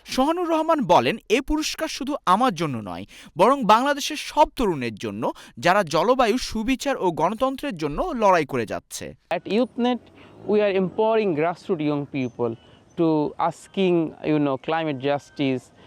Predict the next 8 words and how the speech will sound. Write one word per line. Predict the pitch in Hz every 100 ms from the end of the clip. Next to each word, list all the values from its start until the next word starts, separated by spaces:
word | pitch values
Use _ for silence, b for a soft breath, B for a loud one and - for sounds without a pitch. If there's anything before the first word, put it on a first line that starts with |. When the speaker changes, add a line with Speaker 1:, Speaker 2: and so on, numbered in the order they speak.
| b b -
Speaker 2:
to | 147 143
campaign | 175 165 160 170 165 156 143 131 156
for | 147 135 127
this, | 139 135 131 - 147
advocating | 135 156 165 156 151
with | 139
the | 139 -
policymaker। | 160 170 - 160 147 - 139 127